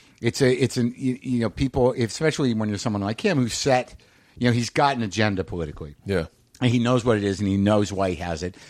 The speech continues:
Speaker 1: and he's informed about it. He knows what he's fighting against, and he knows the nuances of the issues. So, and that's something he's done over and over again.
Speaker 2: Yeah.
Speaker 1: You know,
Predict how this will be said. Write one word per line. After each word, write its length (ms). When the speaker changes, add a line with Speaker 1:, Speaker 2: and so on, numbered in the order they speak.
Speaker 1:
and 80
he's 120
informed 460
about 300
it. 80
He 100
knows 240
what 100
he's 140
fighting 320
against, 400
and 80
he 60
knows 320
the 80
nuances 680
of 220
the 180
issues. 420
So, 520
and 160
that's 160
something 300
he's 260
done 260
over 220
and 80
over 180
again. 320
Speaker 2:
Yeah. 140
Speaker 1:
You 60
know, 40